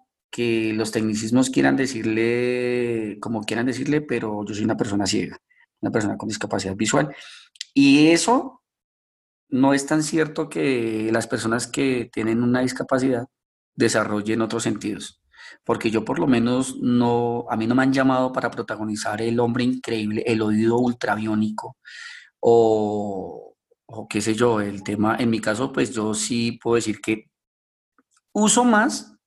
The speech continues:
el sentido del oído y el sentido del tacto, ¿sí? Pero no quiere decir que lo desarrolle más, simplemente lo usé.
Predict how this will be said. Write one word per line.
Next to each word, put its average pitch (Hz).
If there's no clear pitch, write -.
el 120
sentido 110
del 143
oído 151
y 120
el 113
sentido 104
del 110
tacto, -
¿sí? 156
Pero 117
no 110
quiere 135
decir 139
que 120
lo 131
desarrolle 117
más, 135
simplemente 131
lo 135
usé. 113